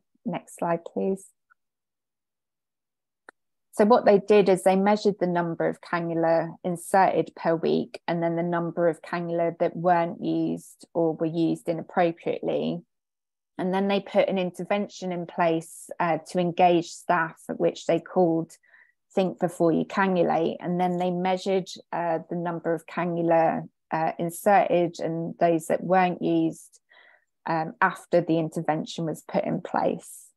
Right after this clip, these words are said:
Next slide. So what they found after this is they had a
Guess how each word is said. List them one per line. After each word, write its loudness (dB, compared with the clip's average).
Next -4
slide. -2
So 4
what 6
they 8
found 2
after 0
this 0
is -6
they 6
had 0
a 0